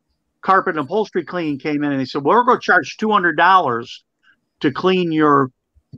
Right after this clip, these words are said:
upholstery," he would be putting protector on for, like, four or five hundred bucks.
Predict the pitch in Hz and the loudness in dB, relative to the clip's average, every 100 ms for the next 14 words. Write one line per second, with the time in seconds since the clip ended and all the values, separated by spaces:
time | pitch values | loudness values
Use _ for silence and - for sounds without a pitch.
0 | - - 151 - 220 240 - 143 123 - | -20 -6 -4 2 0 0 -6 -6 -8 -10
1 | _ _ _ - 247 285 226 208 - 208 | _ _ _ 0 0 2 -2 -6 -6 -6
2 | 208 143 147 - 202 - 160 139 - 139 | -6 -8 -12 -4 -4 -2 -2 -2 -4 -4
3 | 131 - _ 170 165 143 - 139 139 135 | -4 -6 _ -4 -2 -2 0 0 0 -2
4 | 117 107 - - - - - | -8 -8 -8 -12 -12 -14 -14